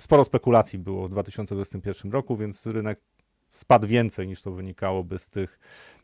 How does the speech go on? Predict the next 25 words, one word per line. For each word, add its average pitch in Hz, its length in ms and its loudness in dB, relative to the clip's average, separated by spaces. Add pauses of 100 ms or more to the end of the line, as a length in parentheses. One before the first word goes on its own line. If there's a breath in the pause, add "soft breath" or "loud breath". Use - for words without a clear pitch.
(140)
e, 98 100 -6
zmian 113 420 -2
oczekiwań, 110 560 -4
jeżeli 104 260 -8
chodzi 104 360 -4
o, 101 180 -2 (260)
e, 98 420 -8 (100)
wyniki. 107 440 -6
Natomiast 101 340 -10
problem 151 280 4
jest 127 120 -2
taki, 127 240 -2
że 120 120 0
jeżeli 120 300 -4 (380 soft breath)
faktycznie, 127 800 -2
e, 104 400 -6
Fed, - 440 0
e, 117 40 -2
e, 107 800 -4 (840)
wpędzi 143 360 2
gospodarkę 117 440 -2
amerykańską 110 580 -4
w - 220 -18 (220)
głęboką 110 500 4
recesję, 101 640 -4